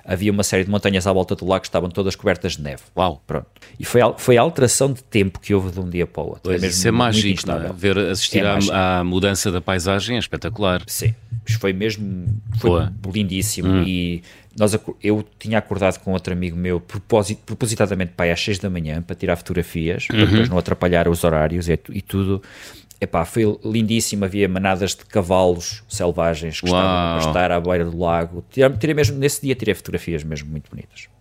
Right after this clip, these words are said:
Speaker 2: Boa.
Speaker 1: Gostei muito. Foi, por isso é que eu digo, é um dos sítios mais bonitos onde eu já estive, esse, esse lago.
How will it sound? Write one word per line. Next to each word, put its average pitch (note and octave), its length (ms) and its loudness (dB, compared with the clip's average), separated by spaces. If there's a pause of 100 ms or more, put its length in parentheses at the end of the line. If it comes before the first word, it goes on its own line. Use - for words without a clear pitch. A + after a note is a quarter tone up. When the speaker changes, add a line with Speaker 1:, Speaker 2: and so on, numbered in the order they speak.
(140)
Speaker 2:
Boa. E2+ 300 2
Speaker 1:
Gostei G#2 200 2
muito. F2+ 180 0
Foi, D3+ 120 4
por - 480 -4
isso E3+ 100 4
é - 20 6
que - 80 2
eu A#2 40 6
digo, G#2+ 140 6
é - 20 4
um F#2+ 80 2
dos F#2+ 100 -2
sítios - 240 -2
mais F2 240 0
bonitos E2+ 260 -6
onde D2+ 120 -6
eu - 20 -6
já E2 140 -6
estive, - 240 -14 (100)
esse, - 180 -16
esse - 220 -12
lago. - 140 -14